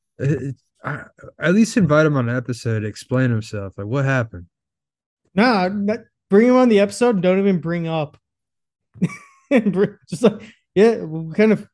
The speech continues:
Speaker 2: what kind of, uh, movies you like?"
Speaker 1: <laughs>
Speaker 2: Uh, <laughs> well, that's
Speaker 1: Act like
Speaker 2: cool.
Speaker 1: it, so, uh, <laughs> what ethnicity are you? Uh, so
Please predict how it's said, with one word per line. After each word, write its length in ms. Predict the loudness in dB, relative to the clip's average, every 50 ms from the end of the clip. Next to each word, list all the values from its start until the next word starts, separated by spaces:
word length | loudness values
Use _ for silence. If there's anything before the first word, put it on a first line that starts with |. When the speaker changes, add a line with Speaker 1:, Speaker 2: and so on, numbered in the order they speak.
| _ _ _
Speaker 2:
what 160 | -10 -10 -6
kind 160 | -4 -2 -2 -2
of, 140 | -2 -2
uh, 420 | 0 -2 -2 -2 -2 -4 -6 -8 -10 _ _ -4
movies 400 | -2 0 0 2 0 0 -2 -2
you 100 | -4 -4
like?" 300 | -4 -6 -6 -8 _ _ _ _ _ _ _ _ _ _ _ _ _ _ 2
Speaker 1:
<laughs> 160 | 2 2 0 -2 -12 -20 -20 -16 -10
Speaker 2:
Uh, 180 | -6 -6 -4 -4 -4 -2
<laughs> 100 | 0 0 0 2 2 0 0 0 0 -2 -6 -6 _ -4
well, 80 | 0 2
that's 220 | 2 2 0 -2
Speaker 1:
Act 120 | -2 -2
like 220 | 0 2 2 2 2
Speaker 2:
cool. 100 | 0 -2 -8 _ -20 -14 _ -8 -6 -6 -4 -6 -8 -6 -8 -8 -6
Speaker 1:
it, 140 | -8 -8 -8 -8 -12 -10 -10 -10 -12 -10 -10 -12 -8
so, 400 | -4 0 2 4 4 4 4 4
uh, 540 | 4 4 4 2 2 2 2 0 0 -2 -6 -6 _
<laughs> 80 | 0 0 0 -2 -6 _ _ _ _ _ _ -6 -6 -6 -6 -6 -6 -6 -6 _ _ _ _ _ _ _ _ _ -20 -20 -20 _ _ _ -16 -10 -4
what 280 | 0 2 2 2 2
ethnicity 840 | 0 0 0 0 0 -2 -4 -4 -2 -4 -4 -4 -4 -4 -4 -4 -4 -4
are 140 | -6 -8 -10
you? 200 | -10 -12 -12 -16 _ _ _ _ _ _ _ _ -2
Uh, 240 | 0 0 2 0 -2
so 280 | 0 2 2 2 2